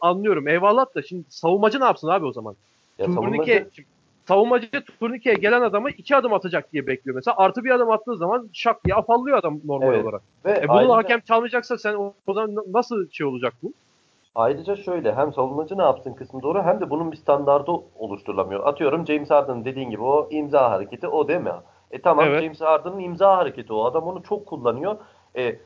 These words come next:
Speaker 2: atıyorum başka bir adam, X oyuncusu diyelim. E, X oyuncusunun kurallara aykırı bir imza hareketi yok. Onun imza hareketi normal iki adım atıp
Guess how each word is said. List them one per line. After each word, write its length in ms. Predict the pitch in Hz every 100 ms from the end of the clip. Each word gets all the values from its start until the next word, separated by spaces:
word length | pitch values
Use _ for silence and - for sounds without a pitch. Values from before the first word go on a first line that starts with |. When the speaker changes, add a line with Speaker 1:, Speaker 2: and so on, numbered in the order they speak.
| _
Speaker 2:
atıyorum 400 | - 175 165 185
başka 280 | 185 180 180
bir 60 | 139
adam, 140 | 113 117
X 220 | 190 -
oyuncusu 440 | 151 151 139 156
diyelim. 240 | 120 98 98
E, 80 | 143
X 200 | 170 -
oyuncusunun 560 | 185 175 - 170 170 -
kurallara 440 | - 156 170 185 196
aykırı 400 | 170 170 180 170
bir 80 | 160
imza 340 | 160 165 151
hareketi 320 | 117 123 156
yok. 160 | 196 143
Onun 180 | 165 165
imza 260 | 160 165
hareketi 440 | 151 113 113 117 170
normal 360 | 156 123 -
iki 200 | 151 175
adım 200 | 156 120
atıp 220 | 110 170